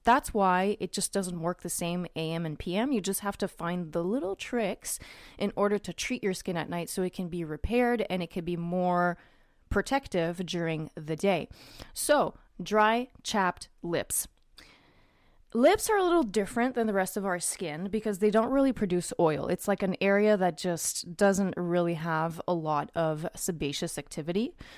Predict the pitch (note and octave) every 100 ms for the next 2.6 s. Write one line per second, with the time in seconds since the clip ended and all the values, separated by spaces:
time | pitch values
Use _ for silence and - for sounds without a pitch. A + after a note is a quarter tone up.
0 | - - - F#3+ F#3 F3+ - G3+ A#3+ C#4+
1 | D4 - B3 A#3 - - - G#3+ G3 F#3+
2 | - - - G3+ G#3